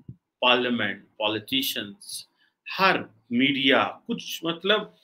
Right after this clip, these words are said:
there is an entire जो आपका जो स्ट्रक्चर है, वो उसके ऊपर क्वेश्चन mark है।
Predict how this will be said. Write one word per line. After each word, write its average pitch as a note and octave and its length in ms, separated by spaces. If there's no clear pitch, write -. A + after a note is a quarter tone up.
there F#3 180
is G3 140
an E3 160
entire D#3+ 640
जो E3 100
आपका - 380
जो C#3+ 100
स्ट्रक्चर - 760
है, G2+ 220
वो D#3 420
उसके - 300
ऊपर C3+ 160
क्वेश्चन B2 360
mark F#2+ 380
है। - 40